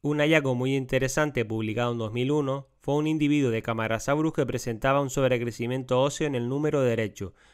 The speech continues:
posiblemente debido a un traumatismo previo. Esto habría causado una periostitis y una inflamación de los músculos de la zona, con el consecuente dolor y pérdida de movilidad, dificultando a su vez actividades como el forrajeo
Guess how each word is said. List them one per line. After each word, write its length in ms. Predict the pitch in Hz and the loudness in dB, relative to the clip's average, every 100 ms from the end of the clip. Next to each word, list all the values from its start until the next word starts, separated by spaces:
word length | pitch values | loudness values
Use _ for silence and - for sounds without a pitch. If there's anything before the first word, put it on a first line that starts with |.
| - | -4
posiblemente 720 | 127 127 139 135 135 131 131 | -2 0 2 2 0 0 0
debido 480 | 120 123 156 170 165 | 2 2 2 2 0
a 80 | - | -2
un 100 | 143 | -2
traumatismo 720 | 139 135 127 120 147 156 139 | 0 0 0 -2 -2 0 0
previo. 400 | 123 113 92 87 - _ _ - | 0 0 -2 -10 -18 _ _ -6
Esto 240 | 143 156 | -2 2
habría 220 | 147 151 | 4 4
causado 760 | 151 151 147 170 165 156 151 - | 4 0 2 2 2 2 -2 -6
una 260 | 156 156 151 | -2 0 2
periostitis 640 | 147 147 147 - 175 160 | 2 2 0 0 0 2
y 40 | 151 | 2
una 160 | 151 | 0
inflamación 580 | 151 143 143 143 139 156 | 0 0 0 0 -2 0
de 80 | 151 | 0
los 140 | 143 | 0
músculos 420 | 147 156 175 170 156 | -2 -2 0 0 0
de 80 | |
la 160 | 131 113 | 0 -2
zona, 420 | - 127 107 90 - _ - | -2 -4 -4 -8 -16 _ -10
con 140 | - 131 | -4 -2
el 160 | 127 | -2
consecuente 600 | 131 123 131 127 135 139 | -2 -4 -4 -4 -2 0
dolor 400 | 139 139 147 165 | 0 2 2 2
y 80 | 160 | 0
pérdida 380 | 131 147 165 165 | 0 0 2 2
de 120 | 156 | 2
movilidad, 580 | 139 117 107 110 113 - - _ | 0 -2 -2 -2 -4 -6 -18 _
dificultando 800 | - 139 151 127 131 113 139 143 | -4 -2 0 0 0 0 -2 -2
a 60 | 143 | -2
su 180 | - 151 | 0 2
vez 240 | 165 175 - - | 2 0 -10 -6
actividades 680 | 135 131 143 135 139 147 151 | -4 -2 -2 0 0 0 -2
como 200 | 135 127 | -2 -2
el 80 | 123 | 0
forrajeo 800 | 131 131 135 - 170 170 175 | 0 0 0 0 2 2 0